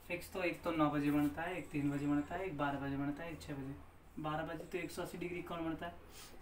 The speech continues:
छः बजे, सॉरी, बारह बजे तीन सौ साठ डिग्री कौन बनता है? छः बजे एक सौ अस्सी डिग्री कौन बनता है? और नौ और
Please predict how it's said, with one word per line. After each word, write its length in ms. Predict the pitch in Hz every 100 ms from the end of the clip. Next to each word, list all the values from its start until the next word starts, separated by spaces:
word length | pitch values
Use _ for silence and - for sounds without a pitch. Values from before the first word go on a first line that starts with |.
| -
छः 180 | - 160
बजे, 320 | 160 160 185 185 - - - -
सॉरी, 180 | 156 139 - - - -
बारह 220 | 147 156
बजे 160 | 165 170
तीन 220 | 180 165
सौ 120 | 156
साठ 200 | 160 160
डिग्री 220 | 156 156 160
कौन 180 | 175 165
बनता 220 | 160 185
है? 100 | 185
छः 160 | - 151
बजे 200 | 151 156
एक 100 | 147
सौ 120 | 156
अस्सी 140 | 147
डिग्री 220 | 151 156
कौन 240 | 156 160 160
बनता 180 | 156 175
है? 100 | - - - - - - - - - -
और 160 | 170
नौ 120 | 170 185
और 160 | 208